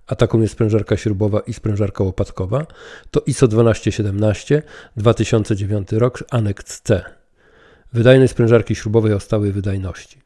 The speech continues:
Albo aneks E, sprężarki śrubowe o zmiennej wydajności. Paragraf trzy punkt cztery podpunkt jeden normy dwa, iso dwanaście siedemnaście tak określa wydajność sprężarki.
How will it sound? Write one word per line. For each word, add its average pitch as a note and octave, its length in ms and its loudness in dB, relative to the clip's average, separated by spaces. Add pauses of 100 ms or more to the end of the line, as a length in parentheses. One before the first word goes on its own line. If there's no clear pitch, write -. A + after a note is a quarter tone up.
(480)
Albo B2 380 4
aneks A2+ 380 -2
E, C#3+ 300 2 (140)
sprężarki A#2 540 0
śrubowe G#2+ 420 -2
o B2+ 80 -2
zmiennej G2 380 -2
wydajności. G2 640 -12 (800)
Paragraf C3 500 4
trzy C#3 520 2
punkt A#2 340 -2
cztery A#2+ 500 2
podpunkt G#2+ 480 -4
jeden A#2 360 2
normy A2 280 -2
dwa, G2+ 180 -4
iso A#2+ 280 -4
dwanaście G#2+ 460 0
siedemnaście G#2 640 -4 (340)
tak - 180 4
określa A2+ 380 0
wydajność G#2 420 -4
sprężarki. F#2 680 -10